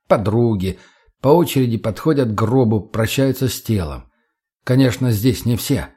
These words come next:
Многие разъехались по разным городам в поисках личного счастья. Не к месту подумал – Жаль, нет Ольги. Это моя подростковая любовь. Хотелось бы посмотреть на нее еще раз, но похоже, что не судьба.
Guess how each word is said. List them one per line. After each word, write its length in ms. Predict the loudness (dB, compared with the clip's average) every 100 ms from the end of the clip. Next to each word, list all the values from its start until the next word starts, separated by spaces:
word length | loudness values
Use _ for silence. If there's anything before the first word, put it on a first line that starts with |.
| _ _ _ _ _ _
Многие 400 | 2 2 2 0
разъехались 560 | -2 0 0 0 -2 -2
по 100 | 0
разным 360 | 0 2 2
городам 420 | 2 0 2 2 0
в 100 | -2
поисках 460 | -4 -2 -6 0
личного 400 | 0 0 -2 -2
счастья. 500 | -2 -2 -4 -6 -14 -16 _ _ _ _
Не 100 | -4
к 60 | 2
месту 340 | 0 2 0
подумал – 580 | 0 2 4 4 2 0 -10 _ _ -4
Жаль, 360 | 2 4 4
нет 380 | 2 0 -6 0
Ольги. 440 | 2 2 -4 -10 -14 _ _ _ _ _
Это 180 | -4 0
моя 200 | 0 0
подростковая 760 | -2 -2 0 -2 -2 0 2 2
любовь. 460 | 2 4 2 0 -10 _ _ _ _
Хотелось 460 | _ 0 2 2 2
бы 120 | 0
посмотреть 640 | 0 -2 0 0 0 0
на 40 | 2
нее 280 | 4 4 4
еще 420 | 2 0 0 0
раз, 380 | 0 -2 -4 -12 _ _
но 100 | -2
похоже, 380 | 0 2 2 2
что 220 | -2 0
не 140 | 2 2
судьба. 600 | 0 -2 0 -4 -8